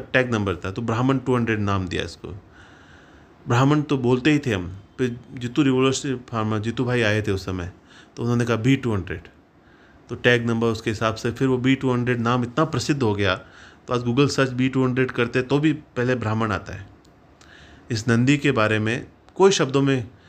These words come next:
व्याख्या नहीं कर सकता दोस्तों। हमारे आपकी सबकी तरफ से श्रद्धांजलि है इस महान आत्मा को। दोस्तों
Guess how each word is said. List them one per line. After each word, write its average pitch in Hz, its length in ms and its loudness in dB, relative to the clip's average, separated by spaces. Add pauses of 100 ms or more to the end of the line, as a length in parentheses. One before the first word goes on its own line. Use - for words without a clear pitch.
(200)
व्याख्या 120 340 -2
नहीं 117 180 -2
कर 104 120 -4
सकता 92 300 -8
दोस्तों। 87 360 -10 (760)
हमारे 117 380 2
आपकी 110 320 -2
सबकी 120 340 -4
तरफ 113 220 -4
से 117 80 -6
श्रद्धांजलि 110 640 -2
है 95 280 -2 (340)
इस - 220 -10
महान 131 320 2
आत्मा 104 360 -2
को। 87 160 -10 (1700)
दोस्तों 143 420 4